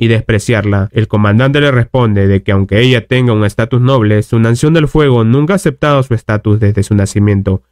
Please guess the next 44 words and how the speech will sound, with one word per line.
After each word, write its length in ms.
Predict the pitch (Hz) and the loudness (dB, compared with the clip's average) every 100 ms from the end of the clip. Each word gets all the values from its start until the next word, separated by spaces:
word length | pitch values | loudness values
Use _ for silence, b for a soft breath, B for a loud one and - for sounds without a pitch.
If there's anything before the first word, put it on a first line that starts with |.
| _ _ | _ _
y 120 | 113 | -4
que 120 | 110 | -2
si 140 | 107 107 | -2 0
no 160 | 117 | 0
tuviera 320 | 131 135 139 123 | 0 0 2 2
un 140 | 120 | 0
respaldo 460 | 113 - 139 131 113 | -2 -2 0 2 0
detrás 320 | 101 117 117 | 0 -2 0
de 120 | 139 | 0
ella, 260 | 139 110 104 | 2 0 2
no 220 | 110 131 | 0 0
podría 280 | 151 151 156 | 0 0 -2
tomar 260 | 139 143 | -2 0
la 120 | 143 | -2
posición 500 | 135 131 107 - 127 | -4 -4 -4 -2 -2
de 100 | 113 | 0
heredera 360 | 107 104 113 113 | 0 2 2 2
de 80 | 107 | 0
la 80 | 104 | 0
nación 340 | 101 - 110 | -2 0 0
del 140 | 104 | 0
fuego. 380 | 101 101 101 101 | -2 -2 0 -2
Sacando 640 | - - 110 113 123 120 113 | -4 -2 0 2 2 2 0
su 140 | 110 | 0
lanza, 360 | 117 143 127 117 | 2 2 0 0
le 120 | 113 | 0
menciona 520 | 110 101 139 131 110 | 0 0 0 2 0
que 120 | 107 | 0
aunque 260 | 104 104 127 | -2 0 0
él 100 | 147 | 0
sea 320 | - 160 127 | 0 0 2
un 160 | 117 123 | 2 0
simple 340 | - 160 165 | 0 0 0
comandante 520 | 147 127 117 139 139 | 0 0 2 0 0
dorado, 420 | 127 117 139 117 | 0 2 0 0
sigue 320 | 113 - 135 139 | -2 0 0 2
siendo 320 | - 147 131 | 0 0 2
un 60 | |
gran 160 | 123 127 | 2 0
cultivador 520 | 120 117 107 107 113 | -2 -2 0 2 0
en 80 | 113 | 0
el 140 | 101 | 0
reino 300 | 107 113 107 | 0 0 2
Donsu, 480 | 104 110 104 98 95 | 0 0 -2 -2 -2